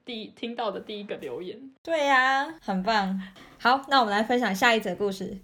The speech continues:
Speaker 1: 好，我想要分享的是我上礼拜看到的一则新闻。这则新闻同时在德国之声的中文版也有被 po 出来。有一个人，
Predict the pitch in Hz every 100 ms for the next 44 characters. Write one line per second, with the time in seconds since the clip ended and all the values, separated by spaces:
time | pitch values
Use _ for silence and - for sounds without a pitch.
0 | - - - - 220 _ _ _ _ _
1 | - 247 247 220 226 233 262 - 202 208
2 | 202 - - 202 208 196 - 196 190 -
3 | 120 113 107 - 101 104 107 - - -
4 | - _ _ _ - 302 226 208 226 226
5 | 196 196 196 196 175 - 202 190 156 165
6 | 170 160 196 190 196 180 190 175 180 175
7 | 196 - - - 120 131 - 214 - 135
8 | - 220 - _ - 190 - 190 170 -
9 | 254 202 _ _ 190 190 196 190 185 -
10 | 220